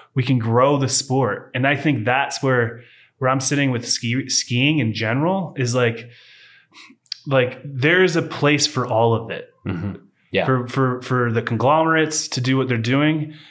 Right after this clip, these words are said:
Speaker 1: at, at a business model, I get it. It makes sense. You know, for the longtime local that lived at your ski, like, in these ski towns, like,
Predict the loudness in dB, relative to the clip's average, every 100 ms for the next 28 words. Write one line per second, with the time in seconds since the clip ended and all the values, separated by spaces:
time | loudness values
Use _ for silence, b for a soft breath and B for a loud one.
0 | B -4 0 0 0 0 -2 0 0 0
1 | -2 0 2 2 2 0 0 0 2 0
2 | 0 -2 -6 -8 -12 -14 -16 _ _ b
3 | b -2 -2 0 0 2 2 2 0 0
4 | 2 2 2 0 0 0 -2 0 -2 -2
5 | -4 -4 -4 -4 -4 -2 -2 -2 -2 -4
6 | -4 -2 0 0 0 0 -4 -6